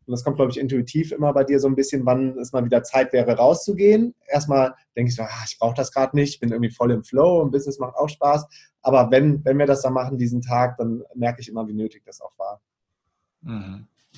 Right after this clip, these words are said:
Speaker 2: Was, was gibt euch das, das Reisen? Ich sag mal, ihr seid ja wahnsinnig beschäftigt auch. Ihr seid ja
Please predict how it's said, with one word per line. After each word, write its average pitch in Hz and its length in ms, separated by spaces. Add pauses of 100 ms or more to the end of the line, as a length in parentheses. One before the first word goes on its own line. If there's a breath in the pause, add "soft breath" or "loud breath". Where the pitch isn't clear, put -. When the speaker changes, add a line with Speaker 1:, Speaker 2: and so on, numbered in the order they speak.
(880 loud breath)
Speaker 2:
Was, - 400
was 165 200
gibt - 220
euch 127 220
das, 120 240
das 120 300
Reisen? 107 420
Ich 107 120
sag 131 180
mal, 131 100
ihr 120 60
seid 139 240
ja 120 320
wahnsinnig 147 440
beschäftigt 135 680
auch. 98 180
Ihr 110 80
seid 127 240
ja 123 180